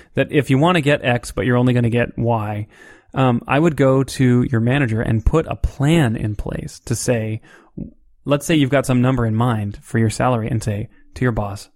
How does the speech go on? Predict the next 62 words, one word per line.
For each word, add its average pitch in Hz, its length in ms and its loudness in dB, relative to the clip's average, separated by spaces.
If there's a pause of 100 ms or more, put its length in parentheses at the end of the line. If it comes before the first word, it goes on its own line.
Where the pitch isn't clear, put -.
"What 131 320 0
do 175 140 0
I 139 100 2
need 139 160 0
to 139 80 -2
do 117 420 -2 (360)
to 123 80 0
get 117 240 0
paid 107 400 0
this 120 200 0
much 113 220 -2
money 110 380 -6 (340)
at 113 180 -2
this 110 160 -2
company?" - 460 -6 (720)
And 123 240 2
I've 165 160 0
had 254 140 2
people 147 160 0
come 131 220 0
to 160 80 -4
me 175 340 0
a-, 131 180 0
with 139 200 0
that 131 280 -2
question 139 460 -2
as 120 80 -2
a 117 60 0
manager, 147 420 0
and - 180 -2
it 151 40 0
was 170 120 -4
great. 208 360 -2 (300)
It, - 160 -6
it 147 140 0
does 190 220 4
make 214 160 2
more 196 160 2
work 190 240 0
for 151 100 2
you 123 160 6
as 113 100 0
a 117 40 0
manager, 110 320 0
because 123 240 0
now 127 100 2
you 147 120 4
have 127 160 2
to 123 60 -2
actually 117 300 0
think 127 240 0
really 131 320 4
hard 139 400 2 (480)
about 117 340 0
a - 100 -6
plan 156 340 2
for 127 240 0
that 139 180 0
person 123 500 0
and 117 220 0
lay 123 160 2
out 127 240 0